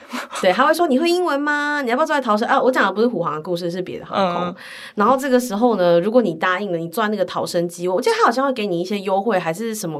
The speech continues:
Speaker 1: 让你选位置，还是什么。因为联航如果你没有加钱，是不能选位置的。
Speaker 2: 对。
Speaker 1: 但是如果你就是坐在那个逃生机位，就意思就是说，如果飞机怎么要迫降，那个门是在你旁边，它会打开，你要在那边引导乘客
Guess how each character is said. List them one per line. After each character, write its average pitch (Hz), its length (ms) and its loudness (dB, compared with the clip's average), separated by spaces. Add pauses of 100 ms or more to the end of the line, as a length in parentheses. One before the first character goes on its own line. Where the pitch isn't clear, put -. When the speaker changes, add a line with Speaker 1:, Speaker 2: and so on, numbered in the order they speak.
(120)
Speaker 1:
让 220 180 0
你 175 60 -2
选 - 240 -4
位 170 200 -2
置， - 120 -10
还 139 120 -10
是 170 140 -2
什 170 180 -10
么。 - 160 -14
因 196 80 0
为 220 60 0
联 208 180 0
航 190 160 2
如 202 120 -2
果 208 80 2
你 170 80 -2
没 180 80 -4
有 175 100 -2
加 156 220 -4
钱， - 220 -6
是 180 120 -10
不 254 120 -2
能 160 140 -2
选 165 200 -8
位 160 180 0
置 - 120 -16
的。 160 120 -4
Speaker 2:
对。 - 160 -10 (880)
Speaker 1:
但 403 100 0
是 392 120 4
如 277 100 4
果 247 120 6
你 190 240 -2 (300)
就 262 100 -2
是 247 140 0
坐 285 180 0
在 247 60 4
那 247 80 2
个 220 80 2
逃 190 180 0
生 196 220 0
机 180 240 -6
位， 180 220 2
就 269 120 -2
意 269 80 -2
思 262 140 -4
就 240 100 2
是 233 120 6
说， 208 360 0 (280)
如 233 120 6
果 262 120 6
飞 240 120 -2
机 226 140 0
怎 226 140 -6
么 151 100 -4
要 196 120 2
迫 208 320 0
降， 170 280 -6 (260)
那 277 100 -4
个 240 100 4
门 190 240 4
是 226 140 -4
在 247 100 2
你 170 120 -4
旁 151 240 -6
边， 190 140 -4
它 185 80 -6
会 185 120 0
打 - 260 -6
开， 185 200 -4
你 180 100 -4
要 196 100 0
在 247 140 2
那 247 60 2
边 240 140 0
引 185 200 -4
导 208 180 -2
乘 165 240 -4
客 170 340 0